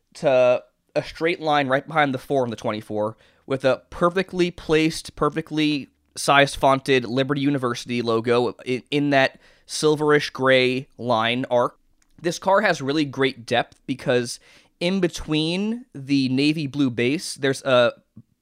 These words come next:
blue digital camo that looks incredible. And also,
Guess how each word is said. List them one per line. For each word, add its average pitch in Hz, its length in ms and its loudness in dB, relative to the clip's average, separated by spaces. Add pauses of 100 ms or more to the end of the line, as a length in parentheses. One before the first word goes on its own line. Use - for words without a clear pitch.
(100)
blue 170 540 2
digital 139 580 -2
camo 135 460 -2
that 120 160 -2
looks - 340 -4 (360)
incredible. 110 640 -4 (440)
And 131 240 0
also, 139 640 2